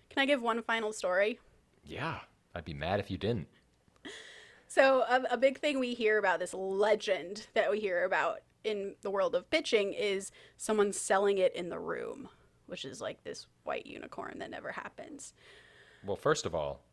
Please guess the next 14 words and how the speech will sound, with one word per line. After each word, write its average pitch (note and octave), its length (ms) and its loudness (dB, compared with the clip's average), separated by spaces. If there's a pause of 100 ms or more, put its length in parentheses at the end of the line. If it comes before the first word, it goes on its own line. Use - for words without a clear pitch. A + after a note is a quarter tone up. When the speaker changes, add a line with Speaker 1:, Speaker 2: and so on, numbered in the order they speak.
(400)
Speaker 2:
it's - 180 -10
not G#2 220 2
a A2 40 4
white D#2+ 200 -6
unicorn C#2 460 -12 (720)
because E2 260 -6
I D2+ 360 -4 (580)
know F#2+ 180 -2
that E2+ 140 -2
you've F#2+ 280 -2
done A#2 220 2
this. C2 440 -6
<laughs> - 40 8 (3500)
S-, - 160 -4